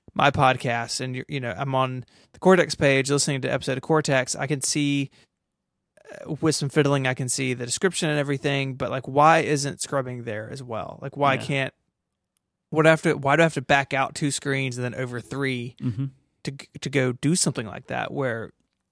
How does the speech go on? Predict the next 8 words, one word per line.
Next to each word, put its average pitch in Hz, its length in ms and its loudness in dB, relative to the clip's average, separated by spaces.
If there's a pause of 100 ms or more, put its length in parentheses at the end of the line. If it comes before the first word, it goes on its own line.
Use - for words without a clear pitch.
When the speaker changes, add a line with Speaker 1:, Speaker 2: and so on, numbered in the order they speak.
(240)
Speaker 1:
the 147 240 -2
Apple 151 240 4
T 139 160 -2
V 135 160 0
interface 135 800 0 (220)
is 127 440 -4
obviously 131 420 -2
m-, 117 160 -16